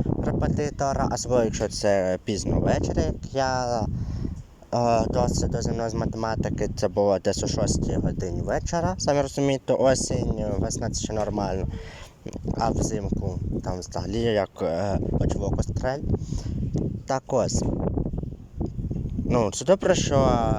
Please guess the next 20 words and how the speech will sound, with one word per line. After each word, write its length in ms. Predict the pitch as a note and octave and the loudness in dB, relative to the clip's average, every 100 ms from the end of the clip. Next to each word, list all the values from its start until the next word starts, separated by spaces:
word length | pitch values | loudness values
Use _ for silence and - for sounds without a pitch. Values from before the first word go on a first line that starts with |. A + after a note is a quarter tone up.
| G#2+ | 0
репетитор 340 | A2 A2 D#3 - | -2 -2 -2 0
був, 160 | - C#3 | 0 0
ну, 80 | C3+ | 0
ну, 220 | B2+ B2+ | 2 4
не 120 | B2+ | 4
досить 300 | B2 A#2+ - | 4 2 0
так 140 | A2+ | 0
далеко, 520 | A2+ C3+ F3+ F#3 C#3 A#2+ | 2 4 4 2 2 2
і 360 | A#2 - - - | 2 0 0 0
я 200 | C3+ C3+ | 0 -2
міг 300 | A#2+ A2 A#2+ | -2 -2 -4
дійти 440 | - G2 - A2 G#2+ | -4 -6 0 0 0
пішки. 440 | A#2 - - - - - - - - - - - | -2 -4 -6 -8 -8 -12 -12 -8 -4 -4 -2 0
Але 440 | C3 C3+ B2+ G2 G2 | 2 4 2 2 0
якщо 240 | - F3 | -2 -2
репетитор 320 | E3+ - C#3+ | -4 -6 -6
знаходиться 420 | C3 B2+ C3 A#2+ | -2 0 0 2
взагалі 360 | A2 - B2 C3 | 0 2 2 4
в 40 | |
іншому, 1160 | A#2+ C3 B2+ B2+ A2+ A2+ A2 G#2 G#2 G#2+ G#2 | 4 0 0 0 4 6 4 2 0 0 0